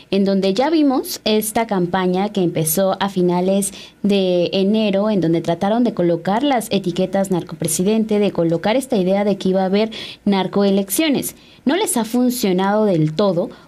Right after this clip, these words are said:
porque la ciudadanía también ha estado muy informada, se ha visto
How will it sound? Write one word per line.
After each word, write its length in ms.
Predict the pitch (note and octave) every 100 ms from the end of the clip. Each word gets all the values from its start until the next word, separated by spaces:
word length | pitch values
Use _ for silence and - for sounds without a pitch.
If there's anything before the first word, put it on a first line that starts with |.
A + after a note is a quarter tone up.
| _
porque 500 | G#3+ A#3 A3+ G3+ B3+
la 200 | - F3+
ciudadanía 640 | F3 F#3 F3 F3 A3+ F#4 F#4
también 320 | G#3+ G3 G3+
ha 20 |
estado 260 | G3+ F#3+ G3+
muy 160 | G3
informada, 680 | G3 F#3+ F3 F3+ F#3+ G3 G3+
se 160 | G3+ A3
ha 100 | A#3
visto 640 | B3 C#4 C#4+ - B3+